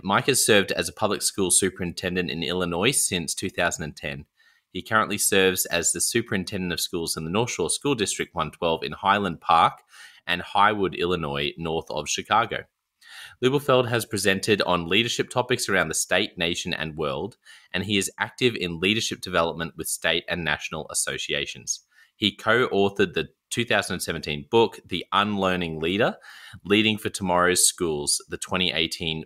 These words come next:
book, uh, Student Voice, From Invisible to Invaluable, and his latest book, The Unfinished Leader, A School Leadership Framework for Growth and Development, was released in May. Mike was awarded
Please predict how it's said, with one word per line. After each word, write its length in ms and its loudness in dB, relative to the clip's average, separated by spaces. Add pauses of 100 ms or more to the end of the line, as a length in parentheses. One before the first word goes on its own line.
(140)
book, 320 -6 (140)
uh, 260 2
Student 440 0
Voice, 520 2 (320)
From 320 0
Invisible 540 2
to 340 -2
Invaluable, 680 0 (400)
and 100 -2
his 160 0
latest 380 0
book, 240 -2
The 160 -2
Unfinished 560 0
Leader, 380 0
A 80 -4
School 400 0
Leadership 420 -4
Framework 500 -2
for 100 -20
Growth 360 -2
and 160 -8
Development, 540 -4 (340)
was 240 0
released 500 0
in 220 -8
May. 380 -2 (480)
Mike 340 0
was 140 2
awarded 400 2